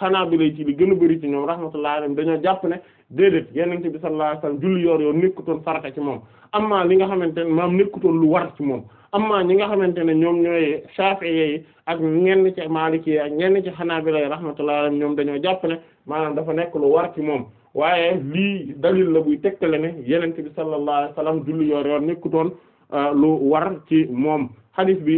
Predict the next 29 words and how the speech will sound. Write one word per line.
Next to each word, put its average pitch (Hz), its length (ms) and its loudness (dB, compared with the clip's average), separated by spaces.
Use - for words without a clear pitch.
imam 160 260 0
al-Bukhari 147 560 -2
rek 214 220 -2
moo 196 200 2
ko 190 140 -8
solo 165 280 0
ci 160 60 -6
waa 175 240 0
ashaabu 151 260 -4
kutubu 143 360 -6
sitta - 220 -10
ba 165 100 0
mu 202 80 2
jeex 175 200 0
ñëw 208 260 6
na 180 80 4
nag 196 200 0
ci 170 80 0
musnad 165 360 -2
imam 151 220 -2
Ahmad 156 280 -6
hadith 151 260 -4
numéro 147 280 0
quatre 170 260 -6
mille 151 240 -4
sept 151 200 -4
cent 160 220 -4
cinquante-huit, 147 640 -2
euh, 147 260 0